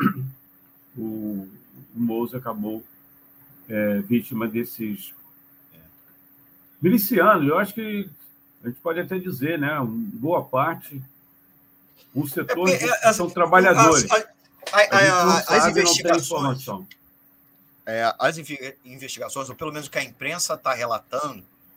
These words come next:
Speaker 2: né, é, não, não, não permite fechar a conclusão que um
Speaker 1: Sim.
Speaker 2: dos dois quiosques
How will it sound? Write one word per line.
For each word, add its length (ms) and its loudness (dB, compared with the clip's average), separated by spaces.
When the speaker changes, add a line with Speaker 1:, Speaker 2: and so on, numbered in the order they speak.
Speaker 2:
né, 180 -6
é, 280 -4
não, 220 -4
não, 320 -2
não 340 -4
permite 920 -2
fechar 580 2
a 40 2
conclusão 960 -4
que 340 -8
um 140 0
Speaker 1:
Sim. 100 0
Speaker 2:
dos 160 -2
dois 220 0
quiosques 800 2